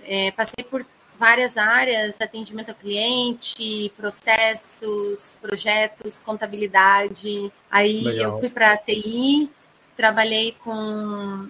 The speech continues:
Speaker 1: como analista de sistemas, daí eu comecei a liderar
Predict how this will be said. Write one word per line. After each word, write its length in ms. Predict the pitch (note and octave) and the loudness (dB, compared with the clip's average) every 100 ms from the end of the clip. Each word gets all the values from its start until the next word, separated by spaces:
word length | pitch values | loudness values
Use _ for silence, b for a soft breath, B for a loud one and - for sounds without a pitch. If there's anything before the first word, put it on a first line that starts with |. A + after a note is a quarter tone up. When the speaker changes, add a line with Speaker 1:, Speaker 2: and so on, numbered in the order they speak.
| - | -10
Speaker 1:
como 160 | A#3 A3 | -2 0
analista 480 | G#3+ G#3+ B3+ C#4 | 0 0 -2 0
de 80 | C4+ | 2
sistemas, 1120 | - A#3 - A#3+ B3 C4 B3+ B3+ B3 - - - | 2 2 0 -2 -2 -2 -2 -2 2 2 2 2
daí 220 | G#3+ G#3+ | 2 2
eu 60 | A3 | -2
comecei 440 | A#3 A3+ - A3+ | -2 0 2 0
a 40 | A3 | -2
liderar 680 | A3 G#3+ G#3+ G#3+ A3 A3 | -4 0 4 4 4 2